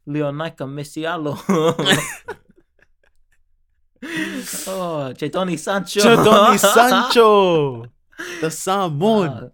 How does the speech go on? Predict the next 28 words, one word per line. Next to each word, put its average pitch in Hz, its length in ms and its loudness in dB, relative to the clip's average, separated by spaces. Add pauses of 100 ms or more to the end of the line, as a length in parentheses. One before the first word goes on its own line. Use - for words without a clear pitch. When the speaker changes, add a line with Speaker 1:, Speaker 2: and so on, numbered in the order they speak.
Speaker 1:
bro, 165 160 -6
Cook 214 180 -14
Islands - 220 -4
got 120 140 -8
a 117 80 -10
squad. 151 420 -10 (260)
Speaker 2:
Squad, 127 380 -4
Speaker 1:
I - 20 -12
Speaker 2:
bro. 107 140 -8
Speaker 1:
didn't 180 180 -8
know 202 200 -4
these 139 160 -8
guys 120 200 -16
were 117 80 -20
Cook - 80 -20
Speaker 2:
Yeah. 127 140 0
Speaker 1:
Islands. 123 360 0 (440)
Straight 196 320 -12
out 156 120 -4
of 135 60 -10
Rara. 147 380 -6
It's 120 160 -20 (160)
been 165 120 -14
in 143 120 -12
too - 200 -12
many 147 140 -12
times 151 280 -12
at 120 120 -12